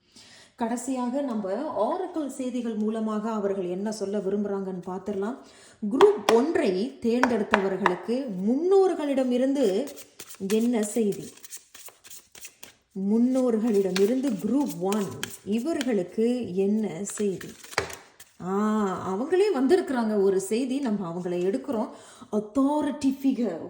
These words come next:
வாவ், அத்தாரிட்டி ஃபிகர். அப்ப யாரோ உங்களை கண்காணிச்சுக்கிட்டு இருக்கிறது ஒரு செய்தி.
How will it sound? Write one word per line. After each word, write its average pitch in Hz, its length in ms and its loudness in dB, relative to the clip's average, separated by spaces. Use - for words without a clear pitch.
வாவ், 240 720 -2
அத்தாரிட்டி 359 720 -2
ஃபிகர். - 380 -4
அப்ப 202 240 2
யாரோ 240 460 2
உங்களை 277 420 2
கண்காணிச்சுக்கிட்டு 277 760 -4
இருக்கிறது 262 520 -2
ஒரு 254 200 0
செய்தி. 214 580 -4